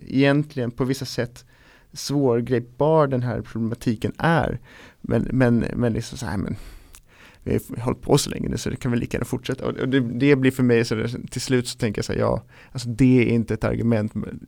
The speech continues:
egentligen. Eh, jag tänker på World Value Survey-frågan, där borde man faktiskt ändra förfarande helt, för att det är liksom inte att ställa mer detaljerade frågor. Och kontexter, man kan, som ni har gjort i, i den här andra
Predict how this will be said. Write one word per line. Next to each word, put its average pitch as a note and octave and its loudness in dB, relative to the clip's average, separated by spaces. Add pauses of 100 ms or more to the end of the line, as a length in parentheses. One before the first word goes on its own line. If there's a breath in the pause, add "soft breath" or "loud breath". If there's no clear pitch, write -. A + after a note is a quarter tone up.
egentligen. - -2 (440 loud breath)
Eh, - 0
jag - 0
tänker A#2+ 0
på A#2+ -2
World A#2+ 4
Value A2+ 4
Survey-frågan, A#2+ 0
där A#2+ -2
borde A#2 -6
man B2 -4
faktiskt - -8
ändra G#2+ 0
förfarande A2 -4
helt, - -4
för A2 -8
att - -8
det G#2+ -2
är G#2+ 0
liksom - -4
inte - -8 (360 soft breath)
att A#2+ -14
ställa A#2+ -8
mer A#2 -6
detaljerade A#2 -8
frågor. - -12 (380 soft breath)
Och - -14
kontexter, C#3 2
man B2 0
kan, C#3 -2
som C#3 0
ni C#3+ 2
har D#3+ 0
gjort B2 -4
i, - -4
i A#2+ -4
den B2+ -2
här B2+ -2
andra B2+ -2